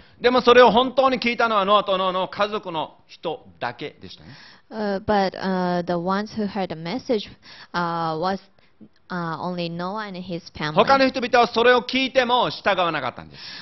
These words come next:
Speaker 2: Uh, people didn't follow it or listen to it.
Speaker 1: 信じられない。
Speaker 2: Because they couldn't believe it.
Speaker 1: OK？信じない。
Speaker 2: They don't believe it.
Speaker 1: アメン？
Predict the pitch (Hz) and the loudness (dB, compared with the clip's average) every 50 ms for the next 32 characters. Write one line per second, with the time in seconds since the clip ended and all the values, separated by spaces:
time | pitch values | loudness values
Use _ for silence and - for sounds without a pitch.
0 | - - - - 180 190 185 185 214 226 214 196 190 185 185 180 127 101 78 - | -18 -18 -8 -4 -2 0 0 0 -2 -2 -2 -4 -4 -2 -4 -4 -4 -6 -12 -14
1 | - - - - 202 214 240 269 269 214 - 92 - - - _ _ 214 170 175 | -16 -18 -10 -4 -2 -2 0 0 -2 -2 -4 -6 -8 -10 -14 _ _ -8 -6 -6
2 | - 104 - 180 208 202 - 233 226 - - - 101 - - - _ _ _ - | -6 -6 -6 -6 -6 -6 -6 -10 -10 -8 -10 -10 -10 -12 -14 -18 _ _ _ -20
3 | _ - _ _ _ - - - - - - - 185 196 214 214 214 - 185 196 | _ -20 _ _ _ -12 -10 -6 -6 -4 -2 -2 -2 -2 -2 -4 -6 -8 -8 -6
4 | 180 175 170 180 190 175 160 131 - _ _ _ _ _ - - - - - _ | -6 -6 -6 -6 -6 -10 -10 -12 -12 _ _ _ _ _ -20 -20 -20 -20 -14 _
5 | - 214 240 226 202 - 214 208 196 - 214 196 185 190 - 175 180 180 180 196 | -6 -2 -2 -2 -2 0 -2 -2 -2 -2 -6 -6 -4 -6 -6 -4 -4 -2 -4 -4
6 | 214 202 - - - _ - - - 160 - _ _ _ - _ _ _ - - | -4 -4 -6 -8 -10 _ -20 -20 -20 -20 -20 _ _ _ -20 _ _ _ -14 -10
7 | - - - 226 226 233 226 220 185 220 226 208 165 113 107 104 - _ _ _ | -8 -6 -2 -2 -2 -2 -2 -4 -6 -8 -8 -8 -6 -6 -6 -8 -10 _ _ _
8 | _ _ - _ _ _ _ _ _ 226 226 208 220 262 269 240 220 - 107 - | _ _ -20 _ _ _ _ _ _ -4 -2 0 0 0 -2 -2 -8 -8 -10 -8
9 | 101 - - - - _ - _ _ _ - - _ _ _ _ _ _ _ _ | -12 -12 -14 -16 -16 _ -20 _ _ _ -20 -20 _ _ _ _ _ _ _ _
10 | - - 107 127 | -12 -10 -10 -10